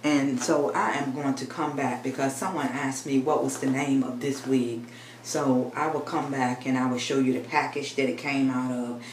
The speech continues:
and the name of this wig. So I will be back with a video to show you. But I am getting ready to do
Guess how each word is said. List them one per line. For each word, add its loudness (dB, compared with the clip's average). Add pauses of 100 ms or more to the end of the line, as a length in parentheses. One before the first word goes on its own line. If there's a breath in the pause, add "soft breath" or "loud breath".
(180 loud breath)
and 4
the 6
name 4
of -2
this 0
wig. 0
So 0
I -2
will 0
be 4
back -4 (320 loud breath)
with 2
a 4
video 0
to -6
show 4
you. 0 (380 loud breath)
But 2
I 0
am 0
getting 4
ready 4
to 0 (1200)
do 2